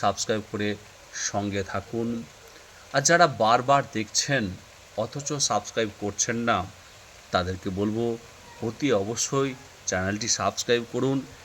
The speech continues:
এবং সঙ্গে থাকুন। আজকের দিনে দাঁড়িয়ে নবম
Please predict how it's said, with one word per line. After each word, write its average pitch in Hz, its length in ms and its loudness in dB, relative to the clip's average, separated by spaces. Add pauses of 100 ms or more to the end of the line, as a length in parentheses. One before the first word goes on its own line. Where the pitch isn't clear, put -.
(180)
এবং 98 220 0 (120)
সঙ্গে 92 360 -4
থাকুন। 92 340 -4 (1300)
আজকের 156 460 6
দিনে 196 220 6
দাঁড়িয়ে 160 480 8 (580)
নবম 139 500 8